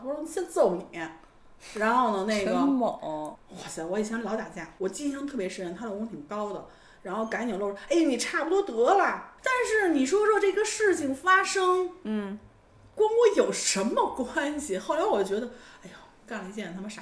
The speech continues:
Speaker 1: 逼事儿。
Speaker 2: 那你说让人揍你一顿呢？
Speaker 1: 那我肯定要反手啊。
Speaker 2: 打架都是我在臆想中干的事儿，我老想着跟人怎么打个架，然后怎么打才能赢。<laughs>
Speaker 1: 哎呦，然后你知道，就这种事儿能干的可多了。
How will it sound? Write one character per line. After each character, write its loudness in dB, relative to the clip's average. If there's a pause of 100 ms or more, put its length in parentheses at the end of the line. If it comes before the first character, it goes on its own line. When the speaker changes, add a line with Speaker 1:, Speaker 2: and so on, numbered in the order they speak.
(100)
Speaker 1:
逼 -16
事 -10
儿。 -18 (880)
Speaker 2:
那 -4
你 2
说 2
让 4
人 2
揍 6
你 -2
一 -6
顿 -2
呢？ -10 (540)
Speaker 1:
那 -6
我 -4
肯 -4
定 -4
要 -8
反 -8
手 -8
啊。 -16 (400)
Speaker 2:
打 -2
架 4
都 6
是 8
我 6
在 -2
臆 -2
想 -6
中 -6
干 -6
的 -6
事 -8
儿， -6
我 4
老 8
想 2
着 -4
跟 -2
人 -2
怎 -6
么 -6
打 -8
个 -8
架， -6
然 0
后 4
怎 2
么 0
打 4
才 -8
能 -4
赢。 2 (200)
<laughs> -2
Speaker 1:
哎 10
呦， 8
然 12
后 6
你 2
知 4
道， 10
就 6
这 6
种 2
事 0
儿 0
能 0
干 0
的 0
可 -2
多 0
了。 -2